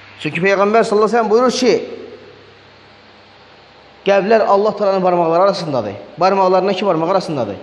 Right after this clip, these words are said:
İstədiyin, istədiyi kimi çevirir. İnsanın qəlbi, qalb sözü nə deməkdir? Çevrilən deməkdir, dəyişən deməkdir. Dəyişir tez-tez qəlb. Və sən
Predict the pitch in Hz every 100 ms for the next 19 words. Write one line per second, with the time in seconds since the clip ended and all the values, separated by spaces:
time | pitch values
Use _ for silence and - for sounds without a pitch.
0 | - - - - 202 - 240 247 247 240
1 | 226 233 208 208 175 190 170 - - -
2 | - - - - - - - - - -
3 | - - - 196 208 247 254 240 247 254
4 | 240 247 277 - 247 254 247 214 202 233
5 | 277 - - - 233 240 247 294 285 220
6 | 175 151 214 233 262 277 233 180 127 104
7 | - - - - - - - - - -
8 | - - - - - - 190 220 294 262
9 | 240 208 - 160 104 - - - - -
10 | - - - - - - - - 151 226
11 | 262